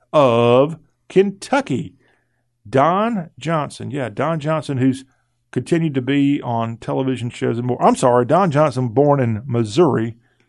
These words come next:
I thought there was a connect-, Kentucky connection. I could be wrong on this. Uh, Don, Donnie, Donnie Wayne Johnson, born in nineteen forty-nine in Flat Creek, Missouri, to a beautician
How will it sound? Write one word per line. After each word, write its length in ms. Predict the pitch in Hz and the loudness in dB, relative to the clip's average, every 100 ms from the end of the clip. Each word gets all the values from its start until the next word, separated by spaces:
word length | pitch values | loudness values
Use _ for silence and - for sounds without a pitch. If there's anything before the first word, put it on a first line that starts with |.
| _ _ - | _ _ -18
I 60 | |
thought 200 | 170 240 | -10 -8
there 120 | 156 | -2
was 120 | 131 110 | -2 -4
a 80 | |
connect-, 520 | - 110 120 143 _ - | -8 -4 -4 -4 _ -8
Kentucky 580 | 127 117 143 131 113 | -8 -6 -8 -8 -12
connection. 560 | 104 - 107 113 - 113 | -14 -10 -10 -10 -12 -12
I 60 | 117 | -10
could 200 | 170 160 | -8 -6
be 120 | 120 | -4
wrong 260 | 110 110 | -2 -2
on 120 | 101 95 | -4 -10
this. 280 | 110 - - - _ - _ _ - - | -16 -18 -20 -20 _ -20 _ _ -16 -12
Uh, 960 | 151 160 165 165 165 165 165 151 156 147 127 | -10 -8 -8 -8 -10 -10 -12 -12 -14 -16 -8
Don, 580 | 135 160 180 180 170 131 | -6 -4 -4 -6 -8 0
Donnie, 440 | 143 208 247 214 | 4 4 2 -2
Donnie 420 | - 135 254 311 | 0 2 4 2
Wayne 460 | 294 214 277 285 269 | 4 4 4 0 0
Johnson, 640 | 208 202 151 - 113 104 - _ _ _ _ _ | 2 4 2 0 -6 -8 -14 _ _ _ _ _
born 540 | - 202 202 196 175 - | 2 6 6 6 2 -4
in 180 | - 147 | -6 -2
nineteen 300 | 160 185 190 | -2 -2 -4
forty-nine 480 | 180 180 165 175 170 | 2 2 4 4 4
in 100 | 131 | 2
Flat 420 | - 160 165 - _ _ | 0 2 2 0 _ _
Creek, 400 | - 151 147 - | -2 0 0 -2
Missouri, 640 | 135 131 131 151 117 107 - _ _ _ _ _ - | 2 4 6 6 4 0 -8 _ _ _ _ _ 0
to 180 | 131 | 4
a 160 | 131 123 | 4 4
beautician 800 | 113 131 - 180 180 185 180 175 | 2 -2 4 2 4 0 2 -2